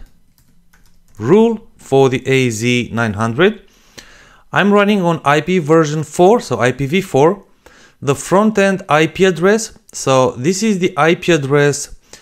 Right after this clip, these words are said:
the traffic is going to land from our end customers. So the end customers will not try to connect to the public I P of our virtual machines. They will try to connect to this front-end I P address. And then the connections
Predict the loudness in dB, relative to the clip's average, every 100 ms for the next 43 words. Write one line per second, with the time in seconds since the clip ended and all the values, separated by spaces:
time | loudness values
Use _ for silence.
0 | _ -6 -6 -4 -2 0 0 -6 -6 -8
1 | -2 0 0 -4 -4 -2 0 -2 -4 -6
2 | -6 -2 0 2 0 -4 -8 -8 -6 -6
3 | -4 -10 -10 -14 -10 -4 -2 -2 -2 -2
4 | -4 -2 -2 0 -2 -2 -2 -2 0 -2
5 | -4 -2 -2 -2 -4 -4 -2 -4 _ _
6 | -4 0 0 0 -2 -2 -2 -4 -2 -2
7 | -2 -4 -4 -8 _ _ -8 -6 -2 2
8 | 2 2 0 0 -4 -2 -2 -2 -2 -4
9 | _ -20 -20 _ -4 0 0 0 0 0
10 | 0 -2 -2 -4 -8 -4 -4 -4 -10 -4
11 | -4 -2 -4 -2 -2 -4 -2 -6 -4 -4
12 | -2 -2 -2 -16 _ _ -6 -2 0 0
13 | 0 0 0 -2 -2 -4 -6